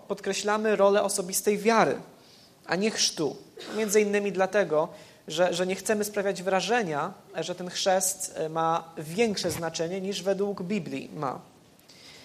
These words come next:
I bardzo dobrze oczywiście, jeżeli podkreślamy wagę osobistej wiary, ale my jako ludzie generalnie mamy skłonność do tego, żeby szybko tracić równowagę, wpadać w drugą skrajność.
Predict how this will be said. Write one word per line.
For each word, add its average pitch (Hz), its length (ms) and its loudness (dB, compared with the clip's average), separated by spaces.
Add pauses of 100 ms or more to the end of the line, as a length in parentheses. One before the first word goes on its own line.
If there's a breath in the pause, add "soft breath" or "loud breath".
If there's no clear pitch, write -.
(440 loud breath)
I 208 100 -2
bardzo 196 500 4
dobrze 190 360 4
oczywiście, 170 680 -2
jeżeli 175 300 -4
podkreślamy 175 840 0
wagę 175 340 2
osobistej 170 520 -4
wiary, 190 380 6 (380 loud breath)
ale 233 140 2
my 220 120 2
jako 233 240 4
ludzie 220 420 0
generalnie 220 540 2
mamy 208 200 -2
skłonność 214 680 -2
do 185 140 -4
tego, 180 540 0 (240)
żeby 180 420 0
szybko 233 380 -2
tracić 220 420 -4
równowagę, 196 640 0
wpadać 185 420 0
w 160 80 -6
drugą 208 300 4
skrajność. 196 760 0